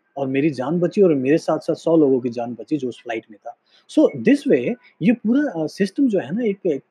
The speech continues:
kind of a चलते फिरता एक जादू है, जिसको आप मन ही मन करते हो। इसी को मैं Reiki and Mind Power Technique बोलता हूँ और मैक्सिमम लोगों पर इसने काम किया है और it really works, ओके? और इस टाइप की कई सारी घटनाएँ हैं, मैं सिर्फ छोटे-मोटे एग्जांपल दे रहा हूँ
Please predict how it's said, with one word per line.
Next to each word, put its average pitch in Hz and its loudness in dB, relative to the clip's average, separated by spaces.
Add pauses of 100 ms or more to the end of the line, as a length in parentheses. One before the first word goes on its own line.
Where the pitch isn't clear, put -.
(140)
kind 214 0
of 240 2
a 202 0
चलते 190 0
फिरता 185 0
एक 170 0
जादू - 0
है, 139 -4 (320)
जिसको 185 0
आप 175 -2
मन 143 0
ही 220 4
मन 202 2
करते 175 0
हो। 147 2
इसी 175 -2
को 185 -4
मैं 139 -2
Reiki 139 0
and 143 -2
Mind 131 -8
Power 139 0
Technique 170 -6
बोलता 113 -10
हूँ 185 -4 (280)
और 220 4
मैक्सिमम 180 2
लोगों 180 6
पर 180 0
इसने 143 -4
काम 123 -6
किया 156 0
है 226 -6 (240)
और 190 0
it 202 2
really 214 6
works, - -4
ओके? 156 0
और - -8
इस 247 -2
टाइप 262 2
की 254 4
कई 240 4
सारी 240 0
घटनाएँ 160 -2
हैं, 202 -6
मैं 156 -4
सिर्फ 220 -8
छोटे-मोटे 151 -2
एग्जांपल 139 -2
दे 131 -4
रहा 117 -8
हूँ 175 -10